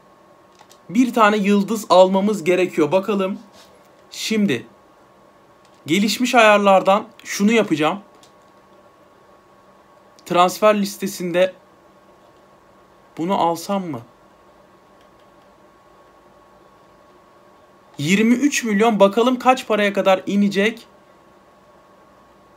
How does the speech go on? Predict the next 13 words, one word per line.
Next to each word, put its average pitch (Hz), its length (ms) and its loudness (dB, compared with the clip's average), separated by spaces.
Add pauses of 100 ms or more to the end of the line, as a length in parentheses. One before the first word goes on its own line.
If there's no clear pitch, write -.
(720)
On 147 180 -4
yedi 165 260 -2
milyon 156 360 -4
aslında. 175 720 -4 (1500)
Daha 160 240 2
böyle 240 160 0
ileride 185 460 0
bitirici 190 440 -8
bir 180 140 2
adam 151 220 -2
mı 135 120 -8
alsak 123 440 -8
ya? 113 260 -8